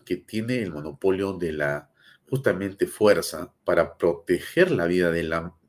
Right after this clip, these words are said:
de los ciudadanos, no puede ejer-, ejercer ese monopolio de la fuerza frente a individuos que han decidido, más bien, ir en contra de la vía del derecho de la mayoría de personas?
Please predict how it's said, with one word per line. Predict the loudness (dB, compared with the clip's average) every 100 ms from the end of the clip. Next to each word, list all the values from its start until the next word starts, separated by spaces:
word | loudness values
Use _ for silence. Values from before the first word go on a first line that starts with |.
| -14
de | -2 -2
los | -2
ciudadanos, | -2 0 0 -2 -6 -12 -18 _ _ _ _
no | -2 2
puede | 6 4
ejer-, | 4 -2 -2 -6
ejercer | -6 -6 -2 0
ese | 2 0
monopolio | -4 -6 -4 -2 0
de | 0
la | -4
fuerza | -2 -2 -2 -10 -14 _ _ _ _
frente | _ -2 2 2
a |
individuos | 2 0 -2 -2 -4 -8 -6
que | -4
han | 0
decidido, | -2 -2 -4 -4 -6 -10 _ -6
más | -4
bien, | 0 0 0 0
ir | 0
en | 0
contra | 0 -2 -2 2
de | 2
la | 2
vía | 0 2
del | 2
derecho | 0 0 0
de | 2
la | 2
mayoría | 0 -2 -2 0
de | -2
personas? | -4 -12 -12 -14 -14 _ -20